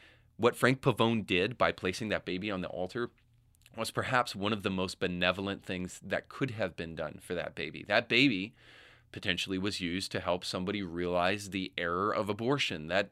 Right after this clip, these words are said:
that baby was used to, to,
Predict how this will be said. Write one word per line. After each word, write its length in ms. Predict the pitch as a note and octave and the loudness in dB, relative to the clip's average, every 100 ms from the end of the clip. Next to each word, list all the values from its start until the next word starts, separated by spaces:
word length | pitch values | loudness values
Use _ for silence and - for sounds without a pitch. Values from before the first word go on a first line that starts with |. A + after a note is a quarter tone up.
| G2 | -2
that 180 | F#2 | -2
baby 320 | - F2+ G2+ A2+ | 0 -2 -2 0
was 280 | A#2 G2+ | 0 -2
used 320 | F#2+ F2+ F#2 - - - - - | -2 -2 -4 -8 -20 -20 -20 -6
to, 500 | - G2 F#2+ F#2+ - - - _ | 0 2 2 0 -4 -12 -20 _
to, 360 | - A2+ G2+ | -2 0 0